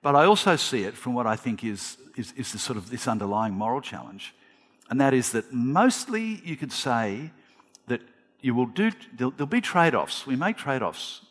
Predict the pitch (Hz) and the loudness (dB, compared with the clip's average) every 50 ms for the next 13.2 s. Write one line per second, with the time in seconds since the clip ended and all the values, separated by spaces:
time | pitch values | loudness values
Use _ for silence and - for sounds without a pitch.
0 | _ - 101 98 92 - - - - _ - - - 104 - - 87 85 85 87 | _ -8 -6 -6 -6 -8 -12 -14 -14 _ -16 -12 -10 -10 -6 -6 -6 -6 -6 -8
1 | 120 131 - 120 104 - - 98 107 147 160 180 170 170 165 156 - 143 135 131 | -10 -10 -10 -10 -10 -8 -6 -6 -6 -6 -6 -6 -6 -6 -6 -6 -4 -2 -2 0
2 | 123 120 113 - - - 107 - - 160 180 196 196 135 95 85 - 101 101 110 | 0 0 -2 -4 -8 -12 -12 -10 -6 -2 0 0 0 -2 -4 -8 -6 -8 -8 -8
3 | 110 - - 123 120 107 101 - 113 107 104 110 - - - _ _ _ _ _ | -8 -12 -12 -12 -12 -12 -12 -12 -12 -12 -12 -12 -14 -14 -18 _ _ _ _ _
4 | - _ - - - - - - - _ - 127 120 160 147 151 143 175 180 135 | -20 _ -20 -20 -20 -20 -20 -20 -20 _ -16 -8 -6 -4 -4 -4 -4 -4 -4 0
5 | 143 135 131 147 180 196 - 202 170 151 139 - - 131 127 135 107 95 113 - | 0 0 2 2 0 0 0 -2 -4 -4 -4 -4 -2 -2 0 0 0 -2 -2 -2
6 | 127 127 139 143 127 117 117 113 104 104 107 107 104 101 107 90 120 117 113 117 | 0 2 2 2 2 0 -2 -2 -4 -6 -8 -10 -8 -10 -8 -6 -4 -6 -4 -6
7 | 101 98 - 101 71 - - - - _ _ _ _ _ _ _ _ _ _ _ | -8 -10 -12 -12 -14 -16 -18 -20 -20 _ _ _ _ _ _ _ _ _ _ _
8 | - - 98 135 190 233 - - - _ _ _ _ _ _ - _ _ _ _ | -14 -10 -10 -8 -8 -10 -12 -16 -20 _ _ _ _ _ _ -20 _ _ _ _
9 | _ _ _ - - 127 127 135 139 143 175 208 233 220 240 226 196 - - 160 | _ _ _ -4 -2 0 2 4 4 4 6 4 4 4 2 0 0 0 2 4
10 | 147 147 135 117 113 - - - 139 120 151 180 196 226 196 - - 147 143 131 | 4 6 4 4 2 2 -4 -8 -8 -6 0 0 0 0 0 -2 -2 0 0 2
11 | 127 120 - - - 127 123 113 113 110 95 107 104 110 117 117 117 117 - - | 0 -2 -2 -4 -6 -4 -2 -2 -2 -4 -2 -2 -2 0 0 0 -2 -2 -4 -10
12 | - _ _ _ _ _ _ _ _ _ _ _ - - 90 - 135 113 80 71 | -20 _ _ _ _ _ _ _ _ _ _ _ -14 -10 -2 2 2 2 2 0
13 | - - - | -6 -12 -16